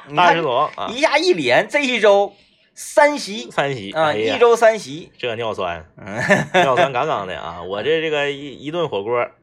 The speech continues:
Speaker 2: 一顿这个，呃，这个像那
Speaker 1: 束缚。
Speaker 2: 鹅肝儿嘛。
Speaker 1: 束缚菜。
Speaker 2: 鹅肝儿不也是那个，就是属于尿酸套装里头的吗？
Speaker 1: 啊。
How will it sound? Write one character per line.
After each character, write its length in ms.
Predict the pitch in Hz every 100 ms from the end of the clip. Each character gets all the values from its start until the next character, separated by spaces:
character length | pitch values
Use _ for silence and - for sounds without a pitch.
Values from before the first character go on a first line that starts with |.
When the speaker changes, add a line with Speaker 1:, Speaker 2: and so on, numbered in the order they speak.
| _
Speaker 2:
一 160 | 101
顿 500 | 131 147 135 127 117
这 140 | 113 117
个， 320 | 117 107 107 _ _ _ _ - _ _ -
呃， 600 | 113 113 110 107 107 104
这 160 | 113
个 180 | 117 120
像 160 | 120 135
那 140 | 131 127 -
Speaker 1:
束 180 | - 175
缚。 300 | 131 156 - _ _ _ _ _ - - - -
Speaker 2:
鹅 220 | 117 135
肝 100 | 139
儿 180 | 123 117
嘛。 160 | 117 98
Speaker 1:
束 180 | 185
缚 80 | 147
菜。 200 | 151 156
Speaker 2:
鹅 80 | 117
肝 100 | 127
儿 120 | 120
不 100 | 117
也 140 | 120 95
是 100 | 104
那 160 | 107
个， 300 | 101 98 95 92 85 80 _ _
就 120 | -
是 160 | 90 90
属 140 | 87
于 60 | 87
尿 180 | 113 107
酸 140 | 113
套 120 | 110
装 240 | 113 95 95
里 60 |
头 140 | 80 82
的 80 | 85
吗？ 160 | 78 -
Speaker 1:
啊。 440 | 92 98 92 85